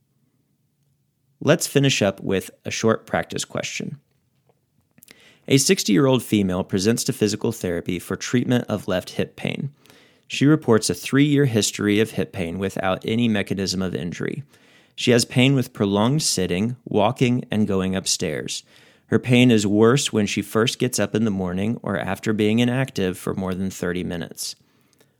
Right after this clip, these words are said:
Objective examination reveals left compensated Trendelenburg gait and left manual muscle testing of four minus out of five and painful for abduction,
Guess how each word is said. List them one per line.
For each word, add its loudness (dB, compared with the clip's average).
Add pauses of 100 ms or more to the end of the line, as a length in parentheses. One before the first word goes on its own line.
(160)
Objective 2
examination 0
reveals -4 (400)
left 2
compensated 0
Trendelenburg -2
gait -6 (460)
and 4
left 4 (160)
manual 4
muscle 2
testing -2
of -6
four 2
minus 0
out 0
of -4
five -2
and -4
painful -2 (160)
for -2
abduction, 2